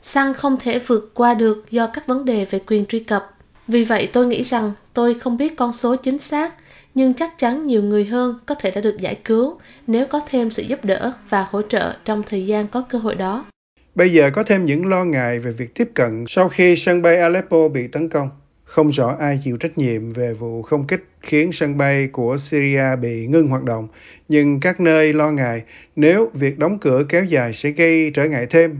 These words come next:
Speaker 2: cho dòng chảy của viện trợ nhân đạo. Nhiều người cảm thấy rằng những nỗ lực viện trợ hiện tại không đủ lớn.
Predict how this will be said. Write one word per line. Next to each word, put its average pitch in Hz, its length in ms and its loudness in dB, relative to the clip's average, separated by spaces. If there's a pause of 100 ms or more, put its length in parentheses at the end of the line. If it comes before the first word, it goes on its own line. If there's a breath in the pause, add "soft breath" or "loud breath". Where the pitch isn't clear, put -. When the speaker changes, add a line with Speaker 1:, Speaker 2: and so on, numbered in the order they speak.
(120)
Speaker 2:
cho 160 160 6
dòng 135 340 2
chảy 123 360 0
của 185 60 0
viện 120 300 0
trợ 117 240 -2
nhân 139 240 0
đạo. 110 240 -2 (440 soft breath)
Nhiều 139 160 4
người 127 320 4
cảm 123 220 -2
thấy 151 180 4
rằng 127 320 -2
những 135 340 -2
nỗ 147 140 4
lực 160 300 2
viện 135 200 0
trợ 123 380 0
hiện 143 240 4
tại 123 320 2
không 151 360 2
đủ 127 180 0
lớn. 147 280 4